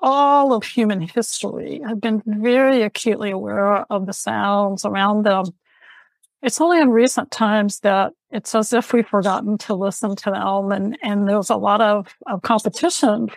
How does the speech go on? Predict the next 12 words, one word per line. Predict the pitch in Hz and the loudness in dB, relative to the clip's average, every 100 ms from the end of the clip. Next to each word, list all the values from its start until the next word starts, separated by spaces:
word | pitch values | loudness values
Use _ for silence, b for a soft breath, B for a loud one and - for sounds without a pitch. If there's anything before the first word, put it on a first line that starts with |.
| - | -2
for | 214 208 202 196 | 2 4 4 2
sharing | - 277 285 294 | -2 0 2 4
the | 214 | 2
natural | 196 196 196 277 - 190 - | 2 0 -2 -4 -4 -4 -2
world. | - 190 95 101 95 | -4 -4 -2 -2 -2
There's | - 98 | -6 -6
a | 107 | -4
lot | 190 190 | -2 -2
of | 196 | -2
human-made | - 226 226 214 196 302 202 196 196 185 | -4 -2 0 0 -2 -4 -4 -2 -4 -6
sounds, | - 208 208 208 196 - | -6 -2 -2 -2 -4 0
but | 220 196 | 0 0